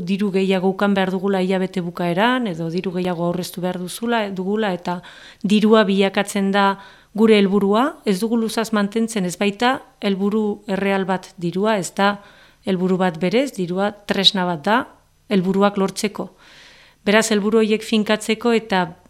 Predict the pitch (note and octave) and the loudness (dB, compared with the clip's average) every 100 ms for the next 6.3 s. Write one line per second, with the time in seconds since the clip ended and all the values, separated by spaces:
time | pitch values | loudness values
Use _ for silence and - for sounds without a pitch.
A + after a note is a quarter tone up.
0 | _ _ G#3 F#3 C#4 C4+ B3+ G3+ G3+ G3+ | _ _ -10 2 4 6 4 4 0 0
1 | G#3 G#3+ A3 F#3+ G3 G3+ G3 G3 - - | -2 0 0 0 -2 -2 -2 -6 -18 -20
2 | - F3 G3 G3+ G3+ F3+ G3 G#3+ - G#3+ | -8 -4 0 2 2 2 0 -2 -2 -2
3 | A3 C4+ - - - G3 G3 G3 F#3+ F#3+ | -2 -4 -6 -12 -8 -6 -6 -6 -6 -4
4 | G3+ G3 G3+ F#3 F#3+ F#3 F#3 F#3 F#3+ - | -4 -2 -2 -2 -4 -4 -6 -6 -6 -8
5 | F#3 F#3+ F3+ F#3+ F#3 F#3 F#3+ F3 G3 A3+ | -6 -4 -2 -2 -4 -6 -8 -8 -6 -6
6 | G3 F3+ F#3 | -6 -8 -8